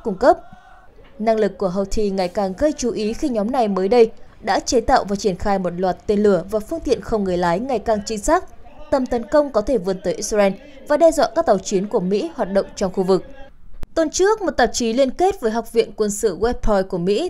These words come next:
tiết lộ một tên lửa của Houthi đã rơi xuống cách tàu sân bay U S S Eisenhower chỉ hai trăm mét trong một lần triển khai vào mùa hè. Đầu năm nay, một tên lửa của Houthi đã xuyên thủng được hai lớp phòng thủ của tàu khu trục tên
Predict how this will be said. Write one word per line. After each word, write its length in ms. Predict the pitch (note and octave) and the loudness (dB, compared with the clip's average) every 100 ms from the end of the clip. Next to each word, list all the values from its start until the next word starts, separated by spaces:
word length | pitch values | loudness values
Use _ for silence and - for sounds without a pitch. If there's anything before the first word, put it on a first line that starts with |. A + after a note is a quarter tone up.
| - | -4
tiết 120 | F#4 | 0
lộ 240 | D#4+ B3+ - - - - | 4 4 2 -8 -20 -6
một 120 | D#4 | -2
tên 180 | D#4+ F4+ | 0 2
lửa 200 | E4 C4 | 6 6
của 200 | G3 G3 | 6 0
Houthi 420 | F3+ F#3+ G3 G#3 | 0 -2 -2 -2
đã 180 | F3+ - | 0 -2
rơi 220 | A3+ A3+ | 0 0
xuống 320 | G#3+ - G3+ G#3 | 0 -2 -2 -2
cách 220 | F4+ - | -4 0
tàu 120 | A3+ | 0
sân 280 | G3+ G3 F#3+ | 0 -2 2
bay 160 | G3 | 2
U 180 | F#3 G3+ | 2 0
S 60 | B3 - | 0 0
S 200 | C#4 E4 - | 2 2 0
Eisenhower 560 | A#3 A#3+ A3 G3+ F#3+ F3+ - - - | -4 -4 -4 -2 -2 -2 -8 -16 -10
chỉ 200 | - B3 | -4 -4
hai 140 | - - | -2 -2
trăm 220 | - C4+ | 0 4
mét 180 | D#4 G4+ - - | 4 4 -4 -12
trong 180 | - F#4 | -2 -2
một 100 | C4 | 2
lần 180 | G#3+ G3 | 2 0
triển 260 | F#3 G#3 F3 | 0 -4 -2
khai 220 | G#3+ G3 | -2 -2
vào 120 | F#3+ | -2
mùa 140 | F3 | -2
hè. 200 | F#3+ G3 F3+ - - - - - - | 4 4 4 -4 -20 -20 -20 -16 -4
Đầu 180 | A#3 A#3 | 0 0
năm 200 | C#4 C#4 | 2 4
nay, 180 | C4+ C4 - - - | 2 2 -8 -12 -2
một 100 | D#4+ | 0
tên 180 | F4+ | 2
lửa 180 | D#4+ A#3+ | 6 6
của 120 | F#3+ | 4
Houthi 440 | F#3+ G3 G3 A3 G3+ | 0 0 2 0 0
đã 180 | F3+ - | -2 -4
xuyên 240 | - C4 | -4 -2
thủng 240 | - G#3+ | 0 0
được 120 | F#3 - | 0 -2
hai 180 | G3 | -2
lớp 140 | A3+ F4 | 2 2
phòng 200 | C4 G#3 | 0 0
thủ 260 | A#3 F#3+ - - | 2 0 -4 -4
của 100 | A3 | -2
tàu 220 | C4+ B3 | 0 -2
khu 200 | B3 E4+ | -2 -4
trục 320 | D4+ A3+ - | 0 0 0
tên 120 | A3+ | -2